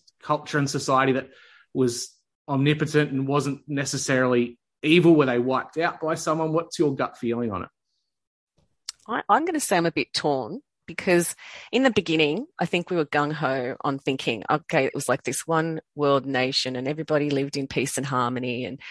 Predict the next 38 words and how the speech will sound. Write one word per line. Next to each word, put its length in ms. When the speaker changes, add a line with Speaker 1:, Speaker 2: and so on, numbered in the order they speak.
Speaker 2:
um, 420
it 60
was 180
all, 300
you 140
know, 260
grand 580
and 220
beautiful 720
and 220
flowing 720
and 120
everyone 360
was 160
just 320
living 280
this 280
fantastical 640
life. 520
But 180
I'm 100
starting 360
to 120
wonder 320
a 60
little 220
bit 220
whether 280
there 200
was, 320
uh, 420
it 60
was 160
a 60
little 100
bit 140
more 120
sinister. 600